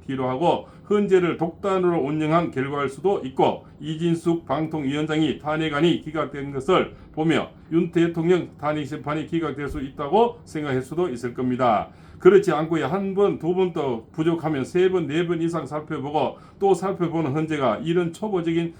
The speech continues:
실수를 저질렀겠습니까? 사실 지금까지 헌-, 헌법재판소의 판례과 불공정에 대해 문제는 수없이 제기돼 왔습니다.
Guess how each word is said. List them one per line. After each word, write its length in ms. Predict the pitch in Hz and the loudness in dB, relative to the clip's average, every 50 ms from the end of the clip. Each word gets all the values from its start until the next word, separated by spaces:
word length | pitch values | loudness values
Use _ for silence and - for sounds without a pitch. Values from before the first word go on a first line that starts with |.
| - - | -20 -20
실수를 680 | - - 185 180 165 165 - 175 165 175 175 165 160 - | -8 -2 -2 -2 -2 -2 -2 0 2 2 0 0 -4 -6
저질렀겠습니까? 1200 | - 127 123 160 180 175 151 113 - - 147 123 - 127 127 120 120 123 143 123 110 92 - - - - - | -6 -4 0 2 2 2 0 -2 -6 -8 -8 -8 -4 -4 -4 -4 -2 0 2 2 2 0 -2 -10 -20 -20 -20
사실 480 | - - 165 165 175 180 175 190 175 - | -8 0 4 4 4 6 6 4 2 2
지금까지 880 | - 180 185 196 196 196 - 180 160 156 151 170 185 151 107 - - - 175 | 2 2 2 4 2 2 2 2 2 2 4 4 2 2 2 0 -6 -2 -2
헌-, 180 | 190 196 185 | -2 -2 -2
헌법재판소의 1040 | 160 127 131 185 202 202 208 190 139 - - 165 165 - 165 156 139 160 165 156 131 | -4 -6 -4 -4 -4 -2 -2 -2 -2 -2 -4 -4 -2 -2 -4 -4 -2 -2 -2 -2 -2
판례과 640 | - 156 170 165 170 175 175 170 170 160 127 98 - - - - - | -2 -2 -2 0 0 0 0 0 4 4 4 2 2 -6 -18 -20 -6
불공정에 540 | - 165 180 180 185 185 180 190 185 170 143 | 0 2 4 4 4 4 4 2 2 2 0
대해 260 | - 147 156 160 151 | 0 0 2 2 2
문제는 500 | 131 131 143 156 165 165 170 160 156 135 | 0 0 0 0 2 2 2 2 2 0
수없이 420 | - - 208 208 180 - 196 175 - | -2 0 0 0 0 0 -4 -6 -6
제기돼 340 | - 143 139 143 131 143 | -6 -8 -6 -6 -6 -4
왔습니다. 680 | 135 123 123 117 - 139 135 135 127 131 120 104 92 - | -2 -2 -2 -4 -4 -6 -6 -2 0 2 2 2 0 -2